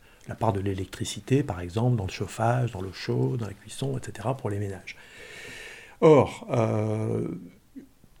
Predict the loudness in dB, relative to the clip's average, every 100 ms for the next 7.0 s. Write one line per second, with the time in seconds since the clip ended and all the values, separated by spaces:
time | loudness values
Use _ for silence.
0 | -10 2 4 4 2 6 8 8 6 4
1 | 4 4 4 4 4 2 0 -2 -6 -6
2 | -6 -2 -2 -4 -8 -14 -4 -2 0 -4
3 | -6 -8 -6 -8 -10 -12 -14 -16 -20 -14
4 | -12 -14 -14 -6 0 2 2 0 -2 -4
5 | -4 -2 -2 -6 -14 -20 -16 -2 0 4
6 | 4 4 4 4 2 2 2 2 0